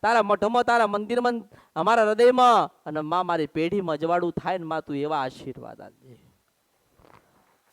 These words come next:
એટલે દરેકની અંદર લોભ અને લાલચ આવી ગઈ છે. હવે ભાવ રહ્યો, ભક્તિ રહી, પણ તમારામાં ધીરજ રાખજો.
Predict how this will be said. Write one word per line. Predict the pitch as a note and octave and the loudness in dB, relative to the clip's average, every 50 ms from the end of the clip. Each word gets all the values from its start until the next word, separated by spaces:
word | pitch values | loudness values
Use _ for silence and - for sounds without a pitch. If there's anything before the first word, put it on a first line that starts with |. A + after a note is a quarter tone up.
| _ _ _ _ _ _ _ - | _ _ _ _ _ _ _ 0
એટલે | - F3 F#3 | 2 4 6
દરેકની | E3+ F3 F3+ G#3+ A3 G#3 G#3 G#3+ | 6 8 8 8 6 4 4 2
અંદર | G#3+ G#3+ A3 | 4 6 6
લોભ | G3+ F#3 G#3 F#3+ E3+ | 8 8 8 8 6
અને | G3 G3+ G3+ | 6 4 6
લાલચ | G3 G3 G3 G3+ G3+ G3+ G3+ | 6 6 6 6 6 6 6
આવી | G3 G3+ G3+ | 6 6 4
ગઈ | F#3+ F#3+ F#3+ F3 D3+ C3 | 4 4 6 6 6 4
છે. | B2 - - _ _ - C3 | 2 -4 -14 _ _ 2 4
હવે | C#3 F3+ | 4 6
ભાવ | D#3 D3 D3 E3 F3+ G3 | 6 6 6 8 8 8
રહ્યો, | F#3 F#3+ G3+ A3 A#3 A#3+ B3+ C4+ C#4+ C#4+ D4 C#4 - - - _ _ _ _ _ _ _ _ _ _ _ - | 10 10 10 10 10 10 10 10 10 10 8 8 4 0 -10 _ _ _ _ _ _ _ _ _ _ _ 0
ભક્તિ | - D3+ - - - A3 A3 | 0 0 0 0 2 4 6
રહી, | A3 G#3+ A3 A#3 B3+ C4+ C#4 C#4+ D4 D4+ D#4 D#4 C#4+ A3+ - - - _ _ _ _ _ _ _ - | 8 10 10 10 10 10 8 8 8 8 8 8 6 6 4 0 -12 _ _ _ _ _ _ _ -6
પણ | D3 | -4
તમારામાં | - - F3+ F#3 G3 F#3+ G3 G3+ G3+ G3+ F#3 | 0 2 4 4 6 6 6 6 4 4 4
ધીરજ | D#3 D#3 D3+ E3+ G3 F#3 F#3+ | 4 6 6 8 8 8 8
રાખજો. | F#3+ F#3 F#3+ F3+ F#3 - E3+ C#3 A2 G2 - | 8 8 6 6 4 6 6 6 6 4 -2